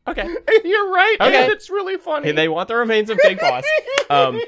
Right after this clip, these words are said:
Speaker 1: and they are threatening. They are threatening a nuclear launch if they don't get those remains.
Speaker 2: <laughs>
Speaker 1: Um, so Snake is, Snake is sent there to fetch, or he's, he's sent there to,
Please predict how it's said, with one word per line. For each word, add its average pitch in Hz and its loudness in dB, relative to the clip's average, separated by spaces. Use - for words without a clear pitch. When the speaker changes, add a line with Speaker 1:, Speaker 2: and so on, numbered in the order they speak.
Speaker 1:
and 151 4
they 147 2
are 135 -2
threatening. 170 -6
They 131 -2
are 127 -2
threatening 165 -6
a 151 -6
nuclear 139 -8
launch 110 -10
if 123 -10
they 110 -8
don't 139 -8
get - -8
those 117 -8
remains. 101 -8
Speaker 2:
<laughs> 381 4
Speaker 1:
Um, 113 -2
so 131 -10
Snake 160 -6
is, 160 -6
Snake 180 -8
is 190 -6
sent 156 -4
there 143 -2
to 120 -8
fetch, 156 -2
or 131 -4
he's, 135 -8
he's 143 -8
sent 165 -6
there 147 -4
to, 123 -6